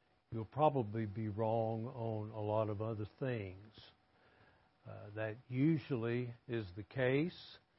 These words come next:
and has been the case historically with, uh, the denominations and with the different groups that have been, uh,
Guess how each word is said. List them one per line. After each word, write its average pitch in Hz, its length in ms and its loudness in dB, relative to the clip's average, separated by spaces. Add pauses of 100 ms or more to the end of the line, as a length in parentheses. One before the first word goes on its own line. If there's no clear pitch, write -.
(340)
and 113 140 -4
has 131 240 4
been 117 260 -2
the 107 120 -4
case 120 420 2 (100)
historically 139 1160 2 (1400)
with, 135 460 6 (180)
uh, 143 420 4 (440)
the 135 80 4
denominations 143 920 4 (1000)
and 113 300 -2
with 123 200 4 (160)
the 123 80 -2
different 127 540 0
groups 139 580 8 (960)
that 123 200 4
have 110 280 2
been, 120 480 4
uh, 107 220 -2